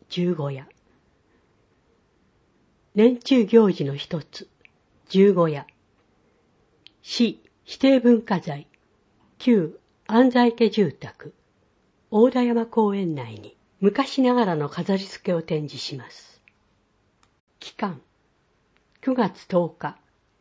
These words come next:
土曜まで。午前九時から午後五時。月曜日休館、公展中止。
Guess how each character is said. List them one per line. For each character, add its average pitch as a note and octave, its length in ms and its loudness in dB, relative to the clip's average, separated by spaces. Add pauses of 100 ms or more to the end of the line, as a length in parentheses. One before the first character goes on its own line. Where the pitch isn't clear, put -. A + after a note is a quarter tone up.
(140)
土 G3+ 140 0
曜 A3 240 2
ま A#2 160 -14
で。 - 160 -20 (1040)
午 A#3+ 120 0
前 A3 280 2
九 - 180 -6
時 D#3+ 120 -8
か - 140 -14
ら C#3 180 -14 (220)
午 A3 100 0
後 G3 160 0
五 D3+ 160 -8
時。 - 220 -20 (800)
月 G3 280 0
曜 B3+ 160 2
日 C#3+ 140 -8
休 C#3+ 240 -10
館、 C3+ 280 -18 (460)
公 A3 220 -2
展 F3+ 260 -8
中 D3+ 200 -14
止。 - 280 -18